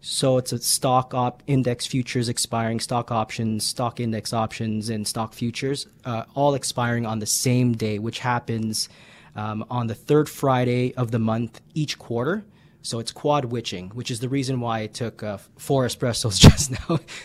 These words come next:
just to fire myself up for the show, Jeremy. But what's going on behind the scenes? Just yesterday, talking about madness and why you wanna hedge against all of the madness, the reverse repo action is happening again. What does that mean? Basically,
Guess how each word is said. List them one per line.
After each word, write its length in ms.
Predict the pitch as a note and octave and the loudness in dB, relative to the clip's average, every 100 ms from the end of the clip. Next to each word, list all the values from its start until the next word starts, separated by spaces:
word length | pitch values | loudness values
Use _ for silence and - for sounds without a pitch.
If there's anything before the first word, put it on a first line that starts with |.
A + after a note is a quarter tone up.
| - | -2
just 220 | D#3 - | -2 0
to 60 | C3+ | -2
fire 360 | - C3+ C3 | 2 2 2
myself 440 | B2+ A#2+ - A#2+ - | 2 0 -2 -4 -4
up 160 | A#2 | -8
for 80 | - | -6
the 80 | A2+ | -4
show, 260 | - C3+ | 0 2
Jeremy. 340 | A#2+ A2+ G#2+ G#2+ | 2 0 -2 -2
But 240 | G#2 B2 - - - - | -2 -4 -4 -20 -18 -2
what's 320 | C3 E3 - | 2 4 2
going 400 | B2+ D#3+ E3 D3+ | 4 6 6 4
on 360 | C#3 D3 C#3+ - B2+ | 2 2 0 -4 -4
behind 460 | B2+ A2+ C#3+ D3 | -2 0 2 2
the 60 | C3 | 0
scenes? 500 | - C#3+ A#2+ G#2 - - - - | -2 -2 -2 -4 -8 -12 -20 -2
Just 320 | D#3+ F3+ - | 2 4 4
yesterday, 600 | D3 C#3+ - B2 G#2+ A2+ - | 2 2 0 -2 -2 -4 -2
talking 340 | D3 D3 C3+ | 2 2 0
about 220 | B2 A#2 | -2 -4
madness 500 | A2 A2+ C3+ A#2 G#2+ | -4 -4 -4 -4 -6
and 180 | A2 G#2 | -8 -8
why 160 | A2+ A#2 | -6 -6
you 120 | A2+ | -6
wanna 220 | A2 A2+ | -6 -8
hedge 320 | G2 D3 E3+ | -6 -2 0
against 340 | C3+ A#2+ A2+ - | 0 -2 -4 -6
all 160 | A#2 | -6
of 80 | A2+ | -8
the 60 | G#2+ | -6
madness, 480 | G#2+ A#2+ A2 G2+ - - _ - | -6 -4 -4 -6 -8 -12 _ -2
the 100 | C#3 | -2
reverse 640 | B2 C#3 D#3 B2 F#3+ F#3+ | 0 0 0 4 4 4
repo 480 | C3 A#2+ E3+ E3+ B2+ - | -2 -2 -2 0 -2 -2
action 400 | A#2 A2+ - A2 | -2 -4 -6 -4
is 120 | G#2+ | -4
happening 380 | A#2+ A#2 A2+ G#2 | -4 -6 -6 -8
again. 300 | G#2 G#2 A2+ | -8 -6 0
What 140 | D3+ | 2
does 120 | D3 | 2
that 160 | C#3 A2+ | 2 0
mean? 220 | A2+ G#2+ | -2 -2
Basically, 680 | A2+ D#3 - D#3+ - C#3+ | 0 2 0 -2 0 2